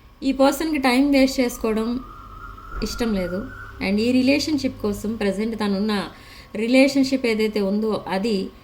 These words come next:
ఆ, just ఒక, ఆ, అదేంటంటారంటే, ఈ ప-, మీ పర్సన్‌ని వాళ్ళు ఒక భ్రమలో పెట్టి టైమ్ అంతా వేస్ట్ చేపిస్తున్నారు అంతే, ఇంక అంతకంటే ఏమి ఉండదు దాంట్లో అన్నట్టుగా అర్థమైంది. అదే కరెక్ట్ ఇక్కడ. ఓకే,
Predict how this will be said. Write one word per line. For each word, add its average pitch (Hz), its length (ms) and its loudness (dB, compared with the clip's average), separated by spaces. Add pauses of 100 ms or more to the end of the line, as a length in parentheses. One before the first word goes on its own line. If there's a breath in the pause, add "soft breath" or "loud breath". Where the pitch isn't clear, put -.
(360 loud breath)
ఆ, 196 400 -2
just 240 280 0
ఒక, 220 140 -2 (1800)
ఆ, 175 360 -10 (200)
అదేంటంటారంటే, 196 1120 -4 (1400)
ఈ 247 140 -4
ప-, 247 320 -6
మీ 262 220 4
పర్సన్‌ని 302 520 2
వాళ్ళు 262 240 2
ఒక - 80 -6
భ్రమలో 233 440 2
పెట్టి 247 540 -2 (160)
టైమ్ 226 240 0
అంతా 247 180 -4
వేస్ట్ 214 360 -2
చేపిస్తున్నారు 202 560 -6
అంతే, 175 240 -8
ఇంక 185 140 -6
అంతకంటే 208 440 -2
ఏమి 196 160 -2
ఉండదు 175 340 -6
దాంట్లో 175 460 -8 (360 loud breath)
అన్నట్టుగా 185 440 -4
అర్థమైంది. 190 560 -4
అదే 226 180 -4
కరెక్ట్ 190 340 -6
ఇక్కడ. - 180 -12 (280)
ఓకే, 175 180 -12